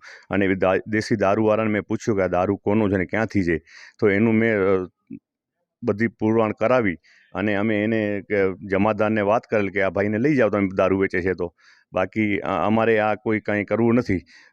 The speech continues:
તો એ, એ જ ટાઈમે અમે પોલીસની જીપ પાછળ મારી, અ, ફોર વ્હીલથી અમે જઈ અને ત્યાં પોલીસ સ્ટેશન, અ, જે બનાવની વાત કરવામાં આવે છે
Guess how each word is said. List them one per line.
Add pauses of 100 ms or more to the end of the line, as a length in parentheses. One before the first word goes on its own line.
તો
એ,
એ
જ
ટાઈમે
અમે
પોલીસની
જીપ
પાછળ (400)
મારી,
અ, (160)
ફોર
વ્હીલથી
અમે
જઈ (180)
અને
ત્યાં
પોલીસ
સ્ટેશન,
અ,
જે
બનાવની
વાત
કરવામાં
આવે
છે